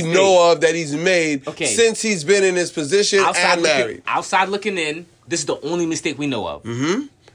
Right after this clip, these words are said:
Speaker 2: Everything else is speculation. "Oh, he been doing that." Yeah, that's probably true, but it's speculation.
Speaker 1: True. We don't got video proof of it.
Speaker 2: Yeah, I mean, you, we, we probably right, but it's speculation. Like, we
Speaker 1: True.
Speaker 2: don't know.
Speaker 1: True.
Speaker 2: "Oh, how long he been doing?" He probably got a bunch of people.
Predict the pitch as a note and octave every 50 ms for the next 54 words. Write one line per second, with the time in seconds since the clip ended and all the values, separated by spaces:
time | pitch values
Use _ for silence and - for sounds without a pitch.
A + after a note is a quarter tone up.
0 | _ - - F#3+ G#3+ A#3+ G#3 - A#3 A3 A3+ A#3 A#3 G#3+ - F#3+ E3 - F3+ E3+
1 | E3+ - D#3 D3 C#3 B2+ A#2+ - - F2 E2+ - - - - - _ - F#3 F#3
2 | F3+ F3+ E3 D#3 F3+ G#3 F3+ C3 D3 F3+ F#3+ F3+ D3+ D#3+ D#3+ D3+ C#3+ C3+ B2+ A2
3 | G2+ - - C#3+ - - A3 G3 G3 - - - A3 - G#3+ F#3+ F3+ D#3 C3+ -
4 | G3+ A3+ A#3 A3 - - D3+ D3+ C#3 - E3 D3+ - B2+ A#2 B2+ E3+ F3+ F3 -
5 | D3+ D#3 - _ _ - - B2+ A#2+ B2+ C3+ _ G#2 A#2 B2+ C3+ C3 C3 C3 C#3+
6 | D#3 E3 D#3 A#2+ G#2 G2+ - - G2+ F#2 G#2 F#2+ - - - D3+ D3 G3 A3+ A#3
7 | A3+ A#3 A3 G#3 B3 C4+ - - F3+ F3 D3+ A#3 C4 A#3+ B3+ D4 - - C4 A#3+
8 | A3+ A3 G#3+ C#4+ D4 - - - B2+ D#3 F3+ E3 C#3 - F3+ E3+ A#2+ B2 C3 F3+
9 | G#3 G3+ - F#3 F3 F3 F3 F#3 A3 A3 G3+ F3 C#3 A2 B2 E3 A#3 A#3+ A#3 A3+
10 | - - _ _ _ - B2+ A#2 A#2 D3+ F#3 _ _ _ _ _ _ _ _ _
11 | _ _ _ - G3 G#3+ G3 F#3 G#3+ A3 A3+ G#3+ A3 A3+ A3 G#3+ A3 A3 G3 G#3
12 | G#3 F#3+ G#3+ G3+ G3 G#3+ G#3 - A3 G#3+ G#3+ G3 G#3 G3+ F3+ D#3+ C#3+ F#3+ G#3+ G#3
13 | - E3+ G3 F#3+ D3 C#3 A2+